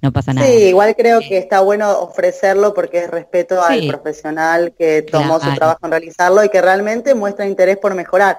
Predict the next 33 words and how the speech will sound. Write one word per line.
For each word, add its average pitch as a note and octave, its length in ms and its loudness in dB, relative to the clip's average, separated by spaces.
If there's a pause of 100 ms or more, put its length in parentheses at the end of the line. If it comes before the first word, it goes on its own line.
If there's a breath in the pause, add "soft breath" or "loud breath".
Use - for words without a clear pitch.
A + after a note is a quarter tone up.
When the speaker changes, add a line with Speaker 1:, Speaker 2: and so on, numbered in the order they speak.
(280 loud breath)
Speaker 2:
Algunos C4 400 0
ni B3+ 100 -4
siquiera F#3 340 -4
te F3 100 -10
lo E3 100 -8
piden, F#3+ 420 2
te F3 80 0
dicen F3+ 340 -2
gracias, G#3 680 0
listo, G#3+ 580 -2
y E3+ 340 -4 (120)
Speaker 1:
Listo, D3+ 260 -14
Speaker 2:
no D#3+ 80 -6
hay E3+ 60 0
Speaker 1:
chau. C#3 60 0
Speaker 2:
problema. E3 460 0
Speaker 1:
<laughs> - 100 -20 (140)
Speaker 2:
Y - 40 -2
hay F#3 140 4
otro A3 200 2
que A3 80 0
te G3+ 140 -4
pide, G#3+ 180 2
"Por A3+ 220 0
favor, A#3 320 2
déjame G#3+ 400 -4
ver G#3 140 0
los G#3 180 -6
errores, A3 480 0
envíame F#3+ 400 -2
los G3 140 -2
ejemplos G#3 420 -6
que, D#3 380 -2